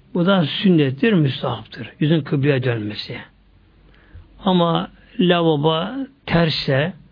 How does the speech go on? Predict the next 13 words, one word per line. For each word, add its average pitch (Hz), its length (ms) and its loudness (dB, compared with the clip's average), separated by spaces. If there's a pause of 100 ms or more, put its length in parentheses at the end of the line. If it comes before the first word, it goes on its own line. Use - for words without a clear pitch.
(920)
tabi 160 240 2
o 214 420 2 (260)
özür 254 240 4
vardır, 165 520 2 (400)
olabilir. 123 560 2 (840)
Mümkünse 240 800 4 (520)
abdestte 185 880 0 (520)
yüzün 196 420 2
kıbleye 170 380 2
dönmesi 135 640 2 (280)
daha 208 140 0
eftaldir, 147 340 0
güzeldir. 120 640 -2